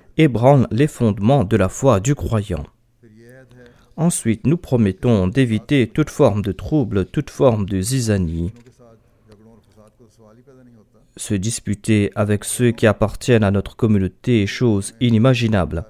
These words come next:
Mais que nous recommande le Messie promis, l'Islam, à l'égard de ceux qui nous tourmentent ?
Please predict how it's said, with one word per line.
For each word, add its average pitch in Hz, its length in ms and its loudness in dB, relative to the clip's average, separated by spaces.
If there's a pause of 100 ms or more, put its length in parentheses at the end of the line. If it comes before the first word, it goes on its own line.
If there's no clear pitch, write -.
(680)
Mais 110 160 2
que 143 140 2
nous 156 160 6
recommande 135 760 2 (220)
le 110 240 0
Messie 104 300 0
promis, 101 320 0
l'Islam, 98 640 0 (360)
à 113 140 2
l'égard 107 580 2
de 104 200 -2
ceux 139 560 0
qui 120 260 0
nous 127 160 2
tourmentent ? 90 720 -2